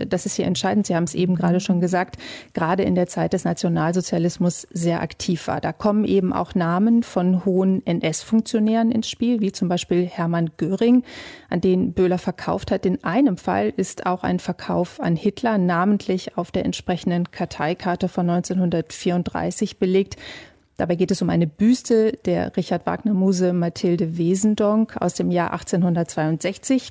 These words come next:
Hitler war, das ist bekannt, ein großer Wagner-Freund. Und das, was jetzt abgerufen werden kann, das beschränkt sich erstmal auf die Jahre von neunzehnhundertdrei bis neunzehnhundertachtundvierzig.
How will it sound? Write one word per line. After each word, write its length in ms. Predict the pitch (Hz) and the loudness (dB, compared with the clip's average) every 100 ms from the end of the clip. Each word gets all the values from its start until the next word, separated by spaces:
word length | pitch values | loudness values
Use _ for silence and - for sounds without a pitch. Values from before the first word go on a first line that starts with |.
| - - | -14 -6
Hitler 360 | 185 - 160 | -4 -2 -2
war, 240 | 156 196 190 | 0 0 0
das 320 | 175 - - | -2 -4 -6
ist 160 | 190 | -6
bekannt, 480 | - 180 - 202 226 | -6 -8 -2 0 0
ein 240 | - 165 165 | -2 -2 -2
großer 420 | 190 196 175 160 | -2 -2 -2 -2
Wagner-Freund. 720 | 151 - 196 190 - 202 - | -4 -2 -4 -2 -2 -2 0
Und 180 | 180 208 | -2 0
das, 240 | 214 - - - - - _ | -2 -2 -8 -20 -20 -20 _
was 180 | 190 - | -2 0
jetzt 340 | 170 - - | 0 -2 -4
abgerufen 720 | - - - - 160 151 160 156 | -4 -4 -2 0 0 -2 -2 -2
werden 300 | - - - | -4 -4 -6
kann, 240 | - 123 | -4 -4
das 120 | 185 | -4
beschränkt 460 | - - - 190 - | -6 -6 -2 -2 -2
sich 160 | 190 | -4
erstmal 420 | - 175 - 180 180 | -4 -4 -2 -4 -4
auf 140 | 170 | -6
die 140 | 175 | -6
Jahre 340 | 175 170 180 180 | -2 -2 -2 -2
von 220 | - 180 | -2 -2
neunzehnhundertdrei 1200 | 175 170 - 185 180 202 - - 160 170 214 226 | 0 -2 -2 0 0 -2 -4 -2 0 2 2 0
bis 180 | 190 180 | -2 -2
neunzehnhundertachtundvierzig. 1400 | 175 170 175 180 170 - 170 - 175 - 208 220 233 | -4 -2 -2 -2 -2 -4 -8 -6 -6 -2 -2 0 -2